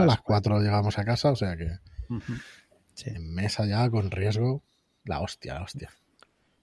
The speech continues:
Speaker 2: <laughs> Bueno,
Speaker 1: Bien.
Speaker 2: convocar a un retoño oscuro.
Speaker 1: Dale.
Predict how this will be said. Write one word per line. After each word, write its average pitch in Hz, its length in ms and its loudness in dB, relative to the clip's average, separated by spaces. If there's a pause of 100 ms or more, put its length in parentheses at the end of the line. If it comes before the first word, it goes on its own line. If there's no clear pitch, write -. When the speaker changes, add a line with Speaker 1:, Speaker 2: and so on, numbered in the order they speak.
(260)
Speaker 2:
<laughs> - 1600 -8
Bueno, 107 360 8
Speaker 1:
Bien. 120 220 -4
Speaker 2:
convocar 131 400 10
a 170 40 12
un 151 60 10
retoño 110 360 6
oscuro. - 340 -4 (2250)
Speaker 1:
Dale. 117 340 -4